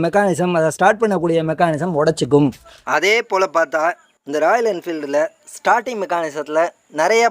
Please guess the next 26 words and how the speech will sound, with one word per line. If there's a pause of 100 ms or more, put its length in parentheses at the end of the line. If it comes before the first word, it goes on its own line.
(100)
பார்ட், (120)
நிறைய (100)
பொருட்கள்
உண்டு. (120)
இப்ப
நம்ம (120)
பார்க்கக்கூடிய
இன்டர்மீடியட்
கியர்,
ஸ்டார்டர்
கியர்,
அடுத்து (140)
ஒன்
வே
கிளட்ச்னு
சொல்லக்கூடிய (600)
ஒன்
வே
பேரிங்,
இவ்வளவு
விஷயங்கள்
இருக்கு. (100)
எல்லாமே (140)
பெருசு
பெருசு. (600)
அப்ப